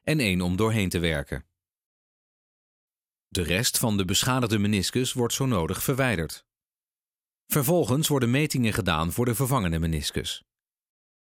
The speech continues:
De nieuwe meniscus wordt geplaatst. Deze vormt een ingroeisteiger voor lichaams-eigen weefsel dat de functie van de meniscus hopelijk helpt herstellen. Deze wordt weer op zijn plek gehecht.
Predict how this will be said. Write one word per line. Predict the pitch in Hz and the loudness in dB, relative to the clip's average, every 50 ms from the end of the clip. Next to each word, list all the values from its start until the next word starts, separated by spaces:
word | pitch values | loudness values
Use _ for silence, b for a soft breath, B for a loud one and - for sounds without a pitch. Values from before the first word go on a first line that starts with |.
| _ _ _ _ _ _ _ _ _ | _ _ _ _ _ _ _ _ _
De | - 117 127 | -2 0 0
nieuwe | 135 160 170 160 156 | 2 2 2 2 2
meniscus | 147 139 131 107 87 - - - 95 - | 2 2 2 2 0 0 0 -2 0 0
wordt | - 87 82 80 - | 0 0 -2 -2 -2
geplaatst. | - 101 - 95 82 64 - - - - - - _ _ _ _ _ _ _ _ _ _ _ _ _ _ _ _ | -4 -4 -2 -2 -2 -2 -2 -4 -6 -6 -8 -12 _ _ _ _ _ _ _ _ _ _ _ _ _ _ _ _
Deze | - 127 143 135 123 120 | -2 0 0 2 0 0
vormt | 131 135 135 123 - | 0 0 0 0 0
een | 123 120 | -2 0
ingroeisteiger | - 175 175 143 - - 110 101 90 - - 98 87 87 90 104 131 117 | 0 0 0 0 0 0 0 0 0 0 0 0 0 0 0 -2 -4 -2
voor | 123 110 98 | -2 0 0
lichaams-eigen | 101 143 147 - 147 131 117 104 - - 113 107 98 - 92 | 0 0 0 0 0 -2 -2 -2 -2 -2 -2 -2 -2 -2 -2
weefsel | 78 90 87 78 76 - - 104 127 135 b b b b b | 0 0 -2 -2 -2 -4 -4 -4 -4 -6 b b b b b
dat | b 120 113 - - | b -2 -2 -2 -2
de | 117 113 | -2 -2
functie | - - 196 185 165 - 110 92 | 0 0 0 0 2 0 0 0
van | 90 87 | 0 2
de | 85 87 | 2 2
meniscus | 87 85 82 82 - - - 156 143 - | 2 2 0 0 -2 -2 -2 -2 0 0
hopelijk | 123 104 101 - 117 123 - - | 0 0 0 0 -2 -4 -4 -4
helpt | 92 80 80 - | -4 -4 -4 -4
herstellen. | - 110 120 - - 113 87 73 57 53 - _ _ _ _ _ _ _ _ _ _ _ _ _ _ _ _ _ _ _ _ _ _ _ _ _ _ _ _ _ _ _ _ _ _ _ _ _ _ _ _ _ _ | -2 -2 -2 -2 -2 -2 -2 -2 -4 -8 -12 _ _ _ _ _ _ _ _ _ _ _ _ _ _ _ _ _ _ _ _ _ _ _ _ _ _ _ _ _ _ _ _ _ _ _ _ _ _ _ _ _ _
Deze | - 110 127 135 120 113 120 | -2 0 2 2 2 2 2
wordt | 107 98 90 90 | 2 2 2 2
weer | 95 92 92 | 0 0 0
op | 65 73 - | 0 -2 -4
zijn | - - 107 98 | -2 -2 -2 -2
plek | - 90 78 - | -2 -4 -4 -4
gehecht. | - - 76 71 71 73 - - - | -4 -4 -4 -4 -4 -8 -10 -14 -18